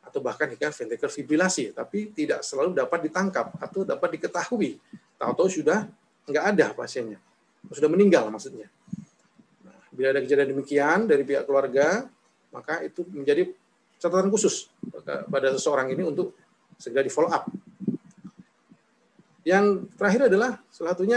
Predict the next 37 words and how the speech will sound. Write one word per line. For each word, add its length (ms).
yaitu 240
adanya 400
high 240
degree 320
A 160
V 80
block 320
atau 400
adanya 320
A 80
V 80
block 320
derajat 480
tinggi 400
atau 180
bahkan 300
complete 400
A 80
V 80
block, 400
ya. 120
A 80
V 80
block 240
derajat 160
tiga 260
istilah 300
kita 240
ya. 160
Jelas 400
itu 240
juga 160
urgent 340
untuk 80
segera 240
dirujuk 240
ke 160